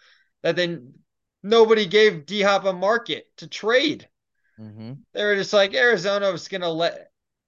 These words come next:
Speaker 1: like, there was some things from multiple G Ms saying that if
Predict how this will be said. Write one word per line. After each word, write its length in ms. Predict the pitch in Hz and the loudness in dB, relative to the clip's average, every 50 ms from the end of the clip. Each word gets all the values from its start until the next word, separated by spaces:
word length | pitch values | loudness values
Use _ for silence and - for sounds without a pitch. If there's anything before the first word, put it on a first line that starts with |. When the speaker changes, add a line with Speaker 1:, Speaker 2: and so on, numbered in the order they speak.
| _ _ _ _ _ _ _ _ _ | _ _ _ _ _ _ _ _ _
Speaker 1:
like, 260 | 156 160 - - - _ | -6 -6 -6 -8 -14 _
there 160 | 160 175 202 | -4 -2 0
was 180 | 208 196 - - | 0 -2 -4 -8
some 140 | 185 170 | -12 -12
things 240 | 156 - 185 180 156 | -8 -6 -6 -6 -6
from 100 | 165 165 | -8 -6
multiple 300 | 160 170 170 156 143 147 | -4 -4 -4 -4 -6 -12
G 220 | 135 139 151 160 156 | -10 -6 -6 -6 -6
Ms 120 | 143 127 | -6 -6
saying 200 | - 151 139 135 | -6 -6 -6 -4
that 200 | 135 127 90 95 | -6 -6 -4 -6
if 180 | 139 135 - | -6 -8 -8